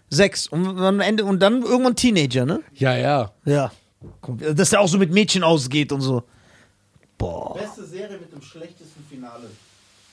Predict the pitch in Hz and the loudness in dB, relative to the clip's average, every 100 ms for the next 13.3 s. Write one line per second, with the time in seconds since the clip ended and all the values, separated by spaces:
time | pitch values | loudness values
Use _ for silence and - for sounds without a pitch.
0 | - - - _ 123 160 175 240 254 185 | -20 -20 -20 _ -4 0 4 4 4 4
1 | 185 202 254 - _ _ _ _ - 123 | 4 4 0 -4 _ _ _ _ -4 -2
2 | 127 208 202 196 - 147 151 151 143 160 | 0 0 -2 -4 -8 -4 -2 0 -2 -6
3 | 147 131 123 - _ _ _ _ _ _ | -12 -20 -20 -20 _ _ _ _ _ _
4 | _ _ _ - 135 139 127 175 160 123 | _ _ _ -8 -2 0 4 4 4 4
5 | 175 165 131 131 135 127 - 113 123 117 | 4 4 2 0 0 -2 -6 -8 -6 -2
6 | 120 - 117 110 104 - - - - 117 | -2 -4 -6 -6 -8 -12 -12 -12 -8 -8
7 | - 113 123 147 - - - 175 151 - | -8 -10 -2 -2 -2 -8 -2 0 2 2
8 | 190 240 240 240 262 269 240 175 160 370 | 2 2 2 4 2 2 -2 -2 0 0
9 | - - - _ - _ 160 208 214 202 | 0 -18 -20 _ -20 _ 0 2 2 2
10 | 262 233 - 240 185 160 190 185 143 - | 4 4 2 -2 -2 0 -2 0 -2 2
11 | 254 214 190 - 208 190 180 185 170 - | 0 0 -2 -2 0 2 2 2 0 -2
12 | - 143 139 139 131 165 - 151 - 131 | 0 2 2 2 2 0 0 0 2 4
13 | 151 - | 2 0